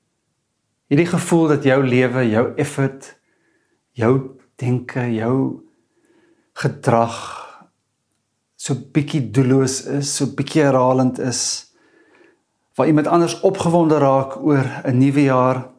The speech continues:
herken jy dit maar net as dieselfde ou storie,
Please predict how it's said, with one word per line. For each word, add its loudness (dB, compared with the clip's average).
herken 0
jy 4
dit -6
maar 0
net -2
as -12
dieselfde -6
ou -6
storie, -14